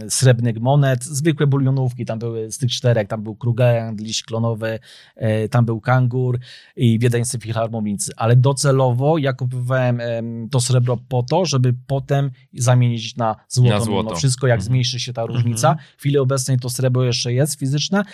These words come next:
Speaker 1: ale złoto też również było dokupywane, jednouncjowe monety i gdzieś ten portfel się nam buduje. Natomiast, em, tutaj, tak jak mówię, to wszystkie były łatwe aktywa. Dla mnie tutaj trudnym aktywem było wyjście z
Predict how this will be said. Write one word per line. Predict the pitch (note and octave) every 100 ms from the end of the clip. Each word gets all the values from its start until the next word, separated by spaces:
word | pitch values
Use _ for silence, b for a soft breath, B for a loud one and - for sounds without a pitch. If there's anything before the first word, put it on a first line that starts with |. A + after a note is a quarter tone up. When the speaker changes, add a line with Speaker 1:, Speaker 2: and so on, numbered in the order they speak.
| B
Speaker 1:
ale | D#3 D3+
złoto | C3+ C3+ B2+
też | C3 A#2+
również | A#2+ B2 A#2+
było | B2 A#2+
dokupywane, | A#2+ A#2+ A#2+ A#2+ B2 B2+ A#2+
jednouncjowe | A#2+ B2 A#2 A#2+ - A#2+ A#2+ A#2+ B B C3
monety | B2+ A#2+ A#2 A#2+
i | A#2
gdzieś | A#2+ A#2+ A#2+
ten | A#2 A2
portfel | A2+ - A2
się | G#2 A2
nam | G#2+ G#2+ B B
buduje. | A#2 A#2+ G#2+ F#2
Natomiast, | A2 A#2 C#3+ C#3+ - B B B
em, | B2+ B2 B2 B2 B2 A#2+
tutaj, | D3 D#3 D3 D3 C3 -
tak | C3
jak | C3+
mówię, | C3+ A#2
to | C3
wszystkie | B2+ C#3 C3+
były | C3+ C3+
łatwe | C3 B2+ - A2+
aktywa. | G2+ - G2 G2
Dla | A#2+ C3
mnie | C#3
tutaj | B2+ B2+ A#2+
trudnym | C3+ C3 B2+
aktywem | A#2+ B2+ B2 A#2+
było | A#2+ A#2
wyjście | A2 C3 B2 - B2 A2+
z | A2+ B2